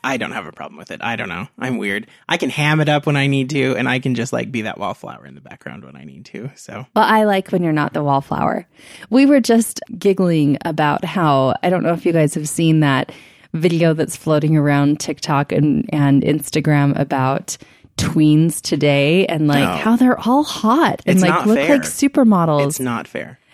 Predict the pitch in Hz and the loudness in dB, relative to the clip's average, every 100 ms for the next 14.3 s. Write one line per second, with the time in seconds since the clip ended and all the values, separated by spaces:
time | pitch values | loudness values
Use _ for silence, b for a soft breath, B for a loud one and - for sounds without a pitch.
0 | b 214 156 214 202 208 - 196 151 196 | b 0 2 2 2 0 0 -4 -2 -2
1 | 190 - 202 - 175 160 151 - 151 156 | -2 -4 -6 0 2 0 -2 -2 0 2
2 | 165 185 165 139 139 147 170 202 160 - | 2 4 4 4 4 4 4 4 2 -2
3 | - 147 135 131 139 120 b b b b | -4 0 2 2 2 0 b b b b
4 | - 196 247 208 185 170 180 226 - - | -2 2 4 4 2 2 2 0 -2 -2
5 | 123 120 - 202 190 - 156 - 135 135 | -2 -2 2 4 2 0 -4 -2 -2 0
6 | 135 131 135 220 208 160 - - - 320 | 0 0 2 2 2 0 -6 -8 0 0
7 | 277 214 202 214 240 - 147 139 127 220 | 2 2 2 0 -2 -2 -4 -6 -4 -4
8 | 208 - - - - - - _ _ _ | -4 -6 -14 -8 -8 -8 -14 _ _ _
9 | B B B - 285 311 - 339 370 - | B B B 0 4 4 2 2 2 0
10 | 247 254 - 208 196 180 165 165 160 156 | 0 -2 0 0 2 2 0 0 0 2
11 | 151 151 143 - - 143 135 135 123 123 | 2 0 -4 -6 -2 0 0 -2 -2 -2
12 | 117 147 190 - _ _ _ _ _ _ | -2 -2 -4 -10 _ _ _ _ _ _
13 | _ _ _ - 185 185 160 143 123 113 | _ _ _ -4 -2 0 -2 -2 0 0
14 | 90 85 69 | -2 -6 -8